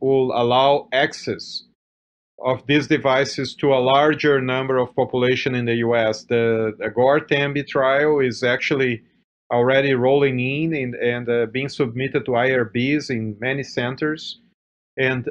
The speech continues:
the Cook trials, in large part,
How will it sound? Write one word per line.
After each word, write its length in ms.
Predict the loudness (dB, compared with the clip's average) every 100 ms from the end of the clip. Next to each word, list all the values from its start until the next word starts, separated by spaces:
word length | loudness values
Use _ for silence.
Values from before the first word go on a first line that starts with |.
| -8
the 300 | -2 -2 0
Cook 280 | 2 0 0
trials, 800 | 0 2 2 2 0 -2 -8 -18 _ _ _ _ _ _ -6
in 140 | 0
large 480 | 2 4 2 0 0
part, 480 | 2 4 2 -2